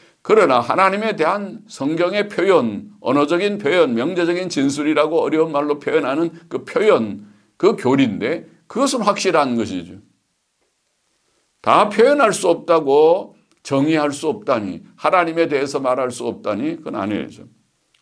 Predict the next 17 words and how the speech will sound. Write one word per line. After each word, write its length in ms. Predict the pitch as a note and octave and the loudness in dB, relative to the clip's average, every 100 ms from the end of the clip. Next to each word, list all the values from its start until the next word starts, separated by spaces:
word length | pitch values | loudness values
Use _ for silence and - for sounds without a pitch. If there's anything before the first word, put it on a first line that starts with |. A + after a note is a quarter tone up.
| _ _ _ _ | _ _ _ _
복음이 400 | B2 D3+ A#3 A#3 | 4 4 4 0
교리가 480 | - A2 F3 G#3+ F#3 | 2 4 4 4 2
아니고 280 | E3+ F#3+ | 2 0
살아있는 540 | F#3+ C#3+ E3+ E3+ E3 E3+ | 0 0 2 2 0 -2
실제라는 680 | - D3+ D3 C3 B2 D3 C#3 | -4 -8 -6 -4 -2 -2 -4
그 100 | B2 | -4
주장이 520 | B2+ G#2+ G2 D3 D#3+ - _ | -4 -4 -2 -4 -8 -14 _
옳지 340 | - G#2+ G#2 | -12 -10 -6
않죠. 220 | G2+ F#2 - - - - | -6 -6 -10 -18 -16 -6
이것이 240 | G3+ A3+ | -4 -2
일종의 540 | B2+ A#2 A#2+ C3+ F3 - | -4 -4 -2 0 -2 -4
오늘날 600 | C#3 D3 A#2+ C#3 A#2 - - _ | -6 -2 2 2 0 -6 -20 _
칸트주의라고 880 | - C#3 D3+ C#3+ A#2+ B2 A#2+ A#2 A#2+ | -4 -2 -2 -2 -2 0 2 2 0
제가 240 | A2 A2+ | 0 0
말하는 380 | A2+ A2 B2 G#2+ | 0 0 -2 -4
신정통주의적인 1400 | - B2+ C3+ A2 A#2+ A#2 A#2+ B2 A2+ A#2 G#2+ A2+ C3+ E3+ - - _ | -6 -4 -2 0 0 -2 -2 -2 -2 -2 -2 -4 -4 -6 -12 -20 _
사고방식의, 1120 | - - A2+ A#2 B2 D3+ - A2+ G2+ G2 D#3+ | -6 -2 0 2 2 2 -4 -4 0 0 -2